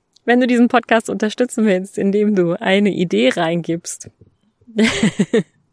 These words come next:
dann freue ich mich sehr über deine E-Mail an die info at einmalfreimachenbitte punkt de oder auch, wenn du noch eine Frage hast, ähm, zu etwas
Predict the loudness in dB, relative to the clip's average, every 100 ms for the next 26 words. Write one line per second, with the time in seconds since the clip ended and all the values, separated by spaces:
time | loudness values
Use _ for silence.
0 | -12 -8 -4 -2 -2 -4 -10 -8 -6 -4
1 | -6 -10 -18 -14 -14 -14 -12 -4 -2 0
2 | 0 -2 -2 -4 -4 -4 -4 -4 -4 -4
3 | -4 -4 -4 -6 -4 -4 -2 -2 -4 -6
4 | -4 -6 -6 -6 -6 -8 -8 -10 -8 -6
5 | -6 -4 -6 -4 -6 -10 _ _ _ _
6 | _ _ _ 2 2 2 0 -2 -4 _
7 | -20 -20 -20 _ -4 -2 -4 -6 -8 -6
8 | -6 -6 -8 -8 -10 -14 -20 -14 -10 -8
9 | -8 -10 -14 -18 _ -8 -6 -8 -12 -6
10 | -6 -4 -10 -10